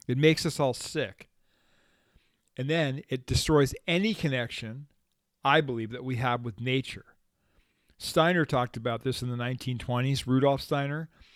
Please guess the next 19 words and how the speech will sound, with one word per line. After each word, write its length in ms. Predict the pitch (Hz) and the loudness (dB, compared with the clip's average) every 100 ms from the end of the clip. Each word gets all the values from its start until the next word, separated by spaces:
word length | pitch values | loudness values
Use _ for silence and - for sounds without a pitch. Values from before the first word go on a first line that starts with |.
| - - _ | -20 -20 _
He 180 | - 175 | -2 2
knew 420 | 175 170 156 139 127 | 6 8 8 6 2
that 180 | 135 | -2
man 560 | 131 139 156 175 180 151 | 0 4 6 6 4 4
needed 580 | 156 156 131 113 117 - - | 4 4 4 2 -2 -8 -4
a 120 | 131 | -4
connection 760 | - 135 143 175 - - 104 | 0 2 4 2 0 -4 -6
spiritually 1040 | 107 - - 156 156 - - 113 107 107 117 _ _ _ _ | -8 0 8 10 10 6 0 -2 -2 -6 -10 _ _ _ _
and 160 | 131 117 | -6 -6
health-wise 920 | - 147 151 - 120 110 104 110 - 127 | -2 0 0 0 -4 -4 -6 -8 -10 -6
in 100 | 123 | -6
his 140 | 107 | -6
body 580 | 101 117 117 107 98 - _ _ _ _ - | -4 -2 -2 -4 -10 -20 _ _ _ _ -2
to 120 | 139 | -2
run 380 | 117 131 139 139 | 2 4 4 2
at 160 | 139 123 | -2 -4
an 100 | 113 | -2
optimal 580 | 117 120 120 127 117 110 | -2 0 0 -4 -4 -6
level. 400 | 110 110 104 85 | -6 -8 -10 -18